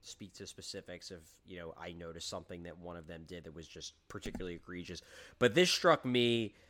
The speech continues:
especially in the aftermath, 'cause then I was in the room this week, you know, at practices and whatnot. This struck me more as, like, a, a sending of a message to the team. Not like, "You two in particular pissed me off," but more like,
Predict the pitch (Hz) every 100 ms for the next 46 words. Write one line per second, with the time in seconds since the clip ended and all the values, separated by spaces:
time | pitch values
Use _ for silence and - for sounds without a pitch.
0 | _ - - - 135 - 135 120 104 98
1 | 104 - 123 113 110 110 - _ 101 98
2 | 95 90 85 92 110 104 101 107 104 101
3 | 101 - 117 107 - 92 87 82 - 90
4 | 85 90 101 98 98 101 101 - - 151
5 | 147 - 165 156 127 110 113 110 95 104
6 | 101 - _ - - - 117 110 - 135
7 | 123 120 113 107 98 104 101 101 - 104
8 | - - 107 95 92 - - 101 101 107
9 | 113 120 120 - - - 147 147 139 131
10 | 117 - _ - - 113 143 147 - 151
11 | 139 - 131 - 131 131 139 139 143 156
12 | 143 151 147 147 151 143 139 113 120 120
13 | 117 113